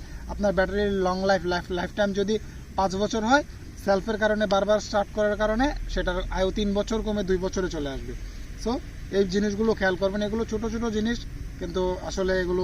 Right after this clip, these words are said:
অনেক উপকারে আসে। আরেকটা ব্যাপার যেটা বলেছিলাম আমি, যে গ্রেডিংটা খেয়াল করবেন, তাহলে স্টার্টের কোনো প্রবলেম থাকবে না। শীতকালে সর্বনিম্ন আর গরমকালে পরেরটা সর্বোচ্চ রাখার ট্রাই করবেন। তো যতক্ষণ কথা বললাম,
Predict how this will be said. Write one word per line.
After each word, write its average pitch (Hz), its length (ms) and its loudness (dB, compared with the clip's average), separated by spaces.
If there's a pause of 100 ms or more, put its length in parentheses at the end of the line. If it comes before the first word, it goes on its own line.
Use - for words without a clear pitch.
অনেক 180 220 -4
উপকারে 185 400 -2
আসে। 247 160 0 (480)
আরেকটা 202 280 0
ব্যাপার 220 260 0
যেটা 214 140 0 (100)
বলেছিলাম 226 440 0
আমি, 262 140 4 (640)
যে 156 100 -4 (920)
গ্রেডিংটা 208 440 6
খেয়াল 202 220 6
করবেন, 220 300 4
তাহলে 190 260 4
স্টার্টের 190 340 2
কোনো 185 180 0
প্রবলেম 185 320 0
থাকবে 190 220 0
না। 226 120 4
শীতকালে 202 420 0
সর্বনিম্ন 208 440 2 (720)
আর 156 140 -2
গরমকালে 180 360 2 (200)
পরেরটা 196 380 2
সর্বোচ্চ 185 360 2 (140)
রাখার 170 280 2
ট্রাই 160 200 2
করবেন। - 240 0 (380)
তো 247 140 0
যতক্ষণ 247 440 2
কথা 220 200 2
বললাম, 226 200 2